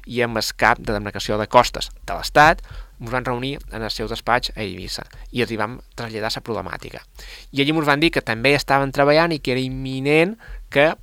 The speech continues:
poguessin actuar-hi. Els hi van donar un fo-, un vot de confiança i vam esperar un temps prudent, però veient que no hi havia resultats, vam decidir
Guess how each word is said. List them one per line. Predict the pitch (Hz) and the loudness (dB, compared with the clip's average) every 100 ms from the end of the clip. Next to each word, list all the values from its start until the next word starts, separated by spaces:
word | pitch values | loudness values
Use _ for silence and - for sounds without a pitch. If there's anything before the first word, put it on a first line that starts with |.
| - | -6
poguessin | 127 - 120 | -6 -4 -8
actuar-hi. | - 92 82 - - - - - - - _ | -6 -2 -2 -4 -14 -18 -18 -18 -20 -20 _
Els | - 127 123 | 0 0 2
hi | |
van | 135 135 | 0 4
donar | 135 | 2
un | 139 | 2
fo-, | - | -6
un | 123 | -2
vot | 120 131 | 0 0
de | |
confiança | 123 117 - 90 80 - - - - | -4 -6 -6 -2 -2 -2 -12 -14 -10
i | 110 | -6
vam | 101 98 | -4 -4
esperar | 98 - 127 165 220 | -6 -4 0 2 0
un | 120 104 | -8 -8
temps | 113 113 - - | -8 -8 -12 -14
prudent, | - 98 98 87 - - _ _ | -8 -2 -2 -4 -18 -20 _ _
però | - 101 | -6 -4
veient | 95 120 110 | -2 -2 -4
que | |
no | 104 104 | -6 -4
hi | 104 | -2
havia | 110 | -2
resultats, | 107 139 135 165 180 - - - | 0 -2 6 8 8 4 -18 -14
vam | 123 135 131 | 0 0 2
decidir | - 123 | -4 -4